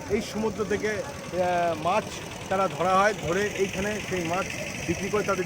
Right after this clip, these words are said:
জীবিকা চলে। এটা যেমন ঠিক, এই সমুদ্রকে কেন্দ্র করে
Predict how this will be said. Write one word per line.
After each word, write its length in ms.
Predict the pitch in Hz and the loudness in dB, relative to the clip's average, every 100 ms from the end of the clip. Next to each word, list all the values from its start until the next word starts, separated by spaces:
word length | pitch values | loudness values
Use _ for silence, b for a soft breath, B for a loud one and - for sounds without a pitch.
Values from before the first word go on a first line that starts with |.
| 170 | -2
জীবিকা 300 | 170 185 196 | -2 0 2
চলে। 240 | 180 185 220 - 294 - - - - 330 294 294 - | 2 0 -4 -4 -2 -2 -4 -6 -4 -2 -2 -2 -2
এটা 360 | 208 277 277 | 2 4 4
যেমন 360 | 247 269 277 269 - - - - - | 4 6 4 2 -2 -6 -6 -6 -2
ঠিক, 180 | 240 262 - - - - - - | 0 0 -2 -6 -8 -8 -6 -2
এই 80 | 185 - | -2 -2
সমুদ্রকে 500 | 208 233 190 233 233 220 | 0 2 2 4 4 2
কেন্দ্র 260 | 226 233 | 2 2
করে 280 | 220 240 240 | 4 4 4